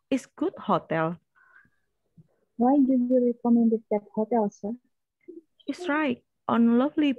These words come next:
Speaker 1: beach and the, and there are skin walks along the hostel path. You're going to love it.
Speaker 2: Oh, great. Thanks for the reward and suggestion.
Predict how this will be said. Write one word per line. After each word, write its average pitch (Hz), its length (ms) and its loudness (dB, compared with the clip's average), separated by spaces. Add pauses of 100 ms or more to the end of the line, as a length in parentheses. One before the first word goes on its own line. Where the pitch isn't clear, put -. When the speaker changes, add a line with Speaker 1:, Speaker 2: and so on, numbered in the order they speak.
Speaker 1:
beach 226 320 -6 (120)
and 214 240 2
the, 196 280 4 (760)
and 240 200 6
there 196 180 6
are 262 160 0
skin - 1300 -6
walks 240 440 0
along 208 420 0
the 196 120 0
hostel 240 880 -2 (100)
path. 196 240 -6 (840)
You're 233 220 4
going 302 240 0
to 269 100 -2
love 220 340 0
it. 180 160 -6 (1200)
Speaker 2:
Oh, 262 140 4
great. 247 420 0 (220)
Thanks 277 320 4
for 277 140 2
the 240 200 2
reward 226 380 2
and 220 220 0
suggestion. 208 840 -4